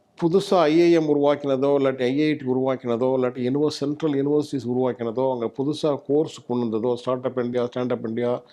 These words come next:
ஸ்கில் இந்தியா அந்த ஸ்கீம் உருவாக்கினதோ, எழுபத்தஞ்சாயிரம் கோடி ரூபா ஸ்கில் டெவலப்மெண்ட்டுக்கு மாத்திரமே அரசாங்கம் போன வருஷம் அலோகேட்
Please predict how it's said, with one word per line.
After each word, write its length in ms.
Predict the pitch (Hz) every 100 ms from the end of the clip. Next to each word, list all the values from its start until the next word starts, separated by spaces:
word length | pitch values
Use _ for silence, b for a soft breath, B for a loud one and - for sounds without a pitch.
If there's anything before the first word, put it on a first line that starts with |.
| b b b b -
ஸ்கில் 440 | 120 - 165 147
இந்தியா 300 | 135 123 131
அந்த 180 | 135 117
ஸ்கீம் 440 | 113 - 160 165 131
உருவாக்கினதோ, 520 | 127 127 110 113 135
எழுபத்தஞ்சாயிரம் 800 | 127 147 170 165 143 131 131 123
கோடி 200 | 117 117
ரூபா 160 | 127 156
ஸ்கில் 260 | - 156
டெவலப்மெண்ட்டுக்கு 640 | 160 135 135 135 131 120
மாத்திரமே 500 | 117 123 120 123 139
அரசாங்கம் 440 | 139 127 120 117 101
போன 140 | 123 120
வருஷம் 320 | 113 127 117
அலோகேட் 280 | 107 120